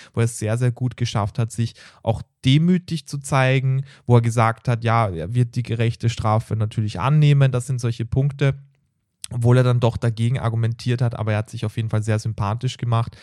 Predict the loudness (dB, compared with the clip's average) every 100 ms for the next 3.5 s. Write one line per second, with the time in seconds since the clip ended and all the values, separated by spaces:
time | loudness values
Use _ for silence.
0 | -20 -18 -2 2 4 4 2 2 2 4
1 | 2 2 -2 -2 -2 -2 0 0 -2 -4
2 | -2 0 4 4 4 -2 -20 -20 _ 2
3 | 6 8 6 4